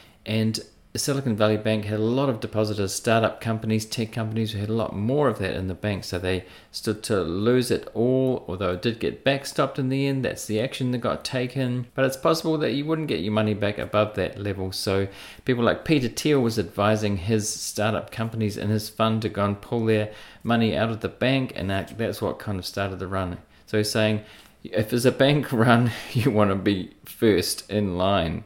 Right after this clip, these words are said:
So Terry Smith says, "That encompasses my long-standing reasons for avoiding bank shares, but another has emerged in recent years, fintech. What are the essential functions of a bank? To take deposits,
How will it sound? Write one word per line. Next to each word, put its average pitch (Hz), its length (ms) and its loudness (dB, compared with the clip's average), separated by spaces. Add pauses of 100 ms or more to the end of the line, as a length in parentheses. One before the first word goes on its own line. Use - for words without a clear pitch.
So 120 200 0
Terry 139 380 2
Smith 139 260 0
says, 139 400 4
"That 165 200 4
encompasses 139 600 0
my 107 120 4
long-standing 110 840 4
reasons 113 340 2
for 104 180 2
avoiding 107 380 2
bank 101 320 0
shares, 90 380 -4 (260)
but 107 100 0
another 127 400 4
has 120 200 2
emerged 107 360 4
in 98 160 2
recent 101 380 0
years, 92 420 -2 (220)
fintech. 117 840 0 (380)
What 127 240 2
are 120 80 2
the 113 140 4
essential 113 640 0
functions 131 440 -2
of 123 80 0
a 123 80 2
bank? 147 360 -2
To - 80 -4
take - 360 -6
deposits, 147 720 0